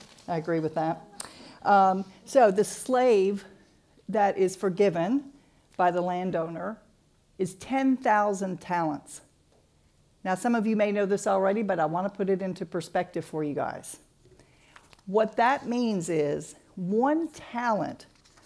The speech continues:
was the equivalent of fifteen years of wages. And so when Jesus, or when the landowner forgives that particular slave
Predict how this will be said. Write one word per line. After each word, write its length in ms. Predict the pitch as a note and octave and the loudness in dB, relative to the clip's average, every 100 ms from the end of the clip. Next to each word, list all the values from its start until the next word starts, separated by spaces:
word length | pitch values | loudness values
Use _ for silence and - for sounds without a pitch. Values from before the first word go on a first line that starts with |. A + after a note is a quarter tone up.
| _ _ - _ | _ _ -20 _
was 220 | F#3+ G3 | -2 0
the 160 | F#3+ G#3 - | 0 -4 -4
equivalent 840 | E3 - D#4+ D4 F#3 D3 D3 - _ _ _ _ _ - | -6 -2 -2 0 0 -2 -6 -10 _ _ _ _ _ -6
of 120 | F3 - - _ | -6 -6 -20 _
fifteen 640 | E4 D#4+ - - C4 A#3 | -8 -8 -12 -6 -4 -2
years 1040 | G3 F3+ G3 D4 F4 A#3 D#3 A2+ - - - _ _ _ _ - | -2 -2 0 2 2 0 -4 -10 -16 -16 -16 _ _ _ _ -4
of 220 | E3+ E3 | -4 -2
wages. 720 | E3 E3 D#3+ - G#3+ - - _ _ _ _ _ _ _ _ _ _ - | -2 -2 -2 -6 -12 -14 -18 _ _ _ _ _ _ _ _ _ _ -6
And 140 | G3+ | -4
so 180 | G3 A3 | 0 2
when 460 | G#3 G#3+ G3+ F#3+ - | 4 2 0 -4 -10
Jesus, 440 | - A#3 C#4 C#4+ - | -8 -2 -2 -2 -2
or 120 | G3 | 0
when 180 | G3 G#3 | 2 0
the 80 | F3 | 0
landowner 1120 | F#3 A#3+ E4+ D4+ G#3+ F#3+ F#3+ F#3+ G#3 G#3+ F#3+ | 0 0 0 0 0 0 -4 -6 -4 -4 -4
forgives 520 | G3+ F#3 A#3 B3 G3+ | -2 -2 0 -2 -2
that 280 | G#3+ F3+ - | -2 -2 -4
particular 580 | F#3+ B3+ A3 G#3 F3+ E3 | -8 -8 -4 -2 -2 -4
slave 760 | - C#4 E4 G3 D3+ D#3 - | -6 -2 2 2 0 -2 -8